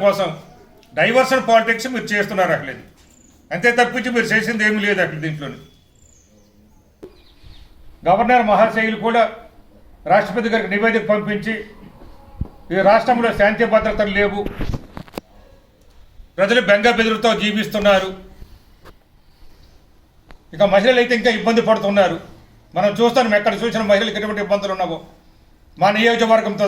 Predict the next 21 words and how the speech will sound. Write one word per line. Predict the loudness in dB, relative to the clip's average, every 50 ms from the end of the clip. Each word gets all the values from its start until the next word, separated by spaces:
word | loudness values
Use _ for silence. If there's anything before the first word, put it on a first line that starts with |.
| 0 2
సహా | 0 2 2 2 0 -2 -6 -16 -20 -20 _ _ _ _ _ _ _ _ _ _ _ _ _ _ _ _ _ _ _ _ _ -2
సాలూరు | 2 2 2 2 2 2
నియోజకవర్గంలో | 2 2 2 2 2 2 2 2 2 2 0 -2 -2 -2
ఎంతోమంది | 0 2 2 2 2 0 0 0
మహిళలకు | 0 0 -2 -6 -6 -6 -6
ఉద్యోగాలు | -4 -2 -2 -2 -2 -2 -2 0
తీసేసినారు. | -2 -2 0 -2 -6 -6 -8 -8 -10 -12 -20 _ _ _ _ _ _ _ _ _ _ _ _ _ _ _ _ _ -16 -8 -6
నిన్న, | -2 0 0 2
నిన్న | 2 4 4 2 4 4
కూడా | 4 6 6 6 4 4 0 -4 -6 -8 -8 -8 -10 -14 -20 -20 -20 _ _ -16 -14 -10 -6 -4
ఒక | -2 -2 0 4
పేద | 4 4 4 4 2 2 4
పాప | 2 4 4 4 4 2 2 0 -6 -12 -20 -20 -20 _ -20 -20 -20 -20 _ _ _ -20 -20 -20 _ _ _ _ -18 -14 -14 -14 -14 -14 -14 -8 -2
చిన్న | 0 2 2 4 4
బడ్డీ | 4 4 4 0 2
పెట్టుకుని | 0 -2 -2 -2 -4 -4 -4
బ్రతుకుతుంటే | -6 -6 -6 -6 -6 -4 0 2 2 4 2 2 -2 -4 -12 -20 -20 -20 -20 -20 _ _ _ _ _ -8 -6
ఆ | -4 -2 0
బడ్డీని | 0 2 2 2 2 2
కూడా | 2 2 2
తొలగించారు. | 0 -2 -2 -2 -4 -6 -6 -6 -6 -8 -8